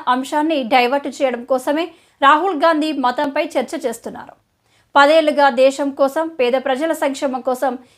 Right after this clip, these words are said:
బీజేపీ చేసింది ఏమీ లేదు. విభజన రాజకీయాలతో పదవులు పొందడం బీజేపీ నేతల నైజామన్నారు.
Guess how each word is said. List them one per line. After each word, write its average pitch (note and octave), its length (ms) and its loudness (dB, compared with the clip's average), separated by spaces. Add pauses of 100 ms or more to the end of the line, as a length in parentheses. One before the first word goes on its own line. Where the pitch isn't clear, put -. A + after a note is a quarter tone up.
(160)
బీజేపీ E4+ 400 2
చేసింది E4 480 0
ఏమీ D#4 360 2
లేదు. A3 280 -2 (220)
విభజన A#3+ 360 -2
రాజకీయాలతో A#3+ 800 -2
పదవులు B3 460 -2
పొందడం B3 520 -4
బీజేపీ A3+ 480 -4
నేతల A#3 300 -6
నైజామన్నారు. F#3+ 760 -8